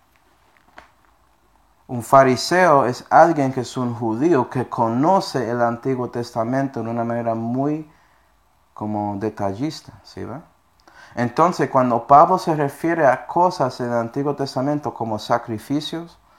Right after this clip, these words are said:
él está pensando en algo exacto con eso. Y si eres como un rey, y debe ser así, porque eres un rey y sacerdote de Dios, si eres salvo,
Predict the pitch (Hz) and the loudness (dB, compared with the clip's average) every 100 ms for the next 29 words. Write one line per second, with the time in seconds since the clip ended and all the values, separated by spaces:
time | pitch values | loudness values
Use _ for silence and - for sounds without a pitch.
0 | _ _ - - 147 175 175 - 165 - | _ _ -20 0 4 4 4 4 4 2
1 | 139 135 156 165 165 139 123 - - 143 | -2 0 2 2 2 0 0 -2 4 6
2 | 165 151 139 131 113 107 110 117 131 - | 6 0 -2 -2 -6 -10 -4 4 4 2
3 | - 98 107 107 113 - - _ _ _ | -8 -10 -8 -6 -8 -12 -20 _ _ _
4 | _ _ _ _ _ _ _ _ _ _ | _ _ _ _ _ _ _ _ _ _
5 | _ _ _ _ _ _ _ - 117 - | _ _ _ _ _ _ _ -10 -8 -2
6 | 127 147 175 170 - 147 143 135 123 127 | 2 4 2 0 0 2 4 2 2 2
7 | 190 123 101 107 120 139 139 143 127 120 | 2 2 -2 -2 0 0 0 2 2 2
8 | - 139 117 - 120 127 - 123 117 123 | -2 -2 -4 -2 -2 -2 -4 -6 -4 0
9 | 143 160 131 135 123 123 107 123 156 120 | 2 0 0 -2 -2 -2 -4 -2 -2 -2
10 | 113 107 120 165 117 - 110 107 98 - | -4 -4 -2 -2 -2 -4 -4 -6 -4 2
11 | 185 143 98 98 | 2 2 -6 -10